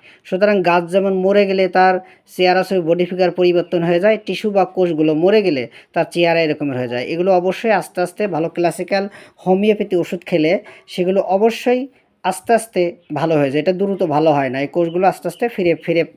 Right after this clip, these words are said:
মানে সুস্থ হয়ে যায় আবার। তো ঠিক আছে, আমার মাকে আমি ওষুধ দিয়েছিলাম, তখন ওষুধ দিয়েছিলাম আমার মাকে নেট্টাম মিউর বা সোডিয়াম ক্লোরাইড দিয়েছিলাম। কেন দিয়েছিলাম, এই কেসটা আপনারা দেখতে চাইলে বা জানতে চাইলে আমার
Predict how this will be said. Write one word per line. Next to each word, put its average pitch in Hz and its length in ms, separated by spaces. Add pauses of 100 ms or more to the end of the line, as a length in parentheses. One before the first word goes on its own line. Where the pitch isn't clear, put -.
মানে 156 220
সুস্থ 170 320
হয়ে 135 160
যায় 110 140
আবার। 87 160 (500)
তো 175 100
ঠিক 190 200
আছে, 214 280 (300)
আমার 175 200
মাকে 170 340
আমি 202 140
ওষুধ 170 240
দিয়েছিলাম, 160 520 (640)
তখন 190 280
ওষুধ 180 220
দিয়েছিলাম 185 380
আমার 180 160
মাকে 160 540 (540)
নেট্টাম 208 800 (200)
মিউর 175 420 (640)
বা 156 280
সোডিয়াম 175 520
ক্লোরাইড 160 380
দিয়েছিলাম। 123 540 (360)
কেন 156 240
দিয়েছিলাম, 190 560 (400)
এই 156 120
কেসটা 175 340
আপনারা 175 240
দেখতে 147 360
চাইলে 175 300
বা 151 140
জানতে 147 320
চাইলে 175 240
আমার 156 260